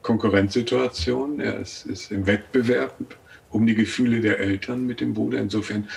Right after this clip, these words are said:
entlastet ihn das. Es ist jetzt vorbei und ein bisschen hat er vielleicht die Hoffnung, dass der ganz große Schmerz, diese ständige, quälende Suche,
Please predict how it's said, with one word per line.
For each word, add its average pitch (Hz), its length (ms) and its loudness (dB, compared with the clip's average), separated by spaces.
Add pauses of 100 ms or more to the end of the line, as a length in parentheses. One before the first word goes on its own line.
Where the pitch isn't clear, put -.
(120)
entlastet 95 680 2
ihn 120 180 2
das. - 480 -4 (640)
Es 107 160 -4
ist 107 160 -2
jetzt 110 200 -2
vorbei 98 520 0
und 98 180 -2
ein 92 140 -2
bisschen 107 320 0
hat 113 120 0
er 120 80 2
vielleicht 117 360 -2
die 117 80 0
Hoffnung, 104 380 -2
dass - 240 -8
der 104 120 -4
ganz 110 280 2
große 107 280 0
Schmerz, - 680 -4
diese 92 240 -8
ständige, 110 720 2 (400)
quälende 123 680 6
Suche, 98 460 -2